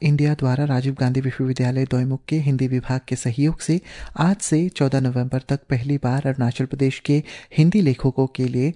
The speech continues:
नव साक्षर लेखन कार्यशाला का आयोजन कर रहा है। आरजीयू के कुलपति प्रोफेसर जयदेव साहू और नेशनल बुक ट्रस्ट of इंडिया के मुख्य संपादक और संयुक्त निदेशक कुमार विक्रम ने आज इस कार्यक्रम का उद्घाटन किया।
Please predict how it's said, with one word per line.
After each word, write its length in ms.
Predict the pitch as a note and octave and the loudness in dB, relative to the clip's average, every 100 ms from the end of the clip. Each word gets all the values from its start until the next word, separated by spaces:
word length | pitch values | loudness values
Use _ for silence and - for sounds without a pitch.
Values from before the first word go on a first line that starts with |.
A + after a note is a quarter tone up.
| - - _ | -6 -20 _
नव 160 | C#3+ E3 | 0 2
साक्षर 500 | - D3+ C3+ - D#3 | 0 -2 -2 -2 -2
लेखन 320 | C3 B2+ C3+ C3+ | 0 0 0 0
कार्यशाला 560 | A#2+ A#2+ - B2+ B2 | 0 -2 -2 -2 -2
का 160 | - C3+ | -2 -2
आयोजन 400 | B2+ A#2 - E3 | 0 0 0 -2
कर 180 | - A#2+ | -2 0
रहा 200 | A#2 A#2+ | 0 0
है। 220 | A#2+ A#2+ - - - - | 0 -2 -8 -18 -18 0
आरजीयू 340 | B2+ A#2+ C3 B2+ | 2 2 0 -2
के 100 | C3 | -2
कुलपति 480 | C3 B2+ B2 A#2+ E3+ | 0 -2 -2 -2 -2
प्रोफेसर 520 | - B2+ C3 - B2+ | -2 -4 -2 -2 0
जयदेव 320 | B2+ A#2+ C3+ - | 0 0 -2 -2
साहू 420 | - A#2+ D#3+ G3+ - - - | -2 2 2 0 -4 -14 0
और 120 | D#3+ | 4
नेशनल 320 | E3 D#3+ F#3+ | 4 4 2
बुक 180 | E3 E3 - | 2 0 0
ट्रस्ट 280 | D#3+ - | -2 2
of 160 | D#3 - | -2 0
इंडिया 360 | D#3 C#3+ D#3 D3+ | 0 2 2 0
के 280 | - D3+ | -2 -2
मुख्य 320 | E3 C#3 - C#3 | 0 -4 -4 -4
संपादक 640 | B2+ A#2+ B2+ A#2+ C3+ - | -2 -2 -2 -2 -2 0
और 180 | C3 C#3 | 0 0
संयुक्त 360 | C3+ C3 - | -2 -2 0
निदेशक 380 | C3 C3 - E3 - - - - | 0 0 0 -4 -6 -20 -12 0
कुमार 280 | E3 F#3+ | 2 4
विक्रम 300 | F#3 D#3 D3 | 2 2 2
ने 200 | C#3+ C#3+ | 2 0
आज 260 | C#3 C3 B2+ | 0 -2 -2
इस 140 | B2 - | -4 -4
कार्यक्रम 440 | C3+ C3 - A#2+ | -2 -2 -2 -2
का 180 | B2 E3+ | -2 -2
उद्घाटन 500 | D#3+ - B2+ A#2 A#2+ | -2 -2 -2 0 -2
किया। 260 | - B2+ | 0 0